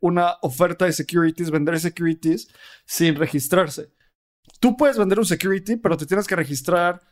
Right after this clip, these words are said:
pasar todo el proceso para, por ejemplo, lo que decías, una acción es un ejem-, un buen ejemplo de un security y muchas otras cosas.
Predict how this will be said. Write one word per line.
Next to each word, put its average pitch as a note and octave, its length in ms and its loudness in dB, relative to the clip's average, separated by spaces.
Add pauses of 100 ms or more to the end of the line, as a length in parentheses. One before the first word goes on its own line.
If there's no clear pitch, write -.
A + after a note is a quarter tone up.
(120)
pasar F3+ 280 0
todo G#3 100 4
el G3+ 100 -2
proceso F3+ 540 0
para, D#3 680 -2
por D#3+ 120 -2
ejemplo, D#3+ 280 2
lo D#3 140 2
que D3+ 100 -6
decías, D#3+ 240 0
una G3 140 2
acción F#3 380 -2
es E3+ 140 -4
un F3 100 -2
ejem-, E3 260 -2
un E3+ 160 -4
buen E3 160 0
ejemplo D#3 320 -2
de D3+ 60 -2
un D3 80 -4
security F3 600 0
y E3 80 0
muchas G3 280 -2
otras F3 260 -4
cosas. - 420 -12